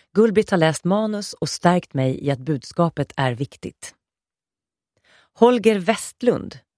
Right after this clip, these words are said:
managementkonsult, författare, föreläsare och arkitekt. Han har med ett öppet sinne läst mitt manus och gett mig värdefulla synpunkter av betydelse.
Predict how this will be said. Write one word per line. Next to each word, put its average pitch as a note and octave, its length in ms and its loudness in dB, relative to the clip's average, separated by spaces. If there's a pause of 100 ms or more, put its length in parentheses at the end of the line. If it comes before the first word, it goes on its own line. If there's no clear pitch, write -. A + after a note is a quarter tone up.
(320)
managementkonsult, G3 1120 0
författare, D#3+ 840 0
föreläsare D3 880 0
och B2+ 240 -4
arkitekt. - 680 -4 (560)
Han C#4 160 2
har A#3 140 4
med F#3+ 160 0
ett E3+ 180 -4
öppet E3 360 -2
sinne D3+ 420 0
läst D3 360 0
mitt F#3 200 -4
manus D3+ 540 -2 (240)
och G3+ 100 2
gett E3+ 260 2
mig C3+ 200 2
värdefulla F#3 580 0
synpunkter C3+ 800 -4
av B2+ 160 -8
betydelse. - 680 -12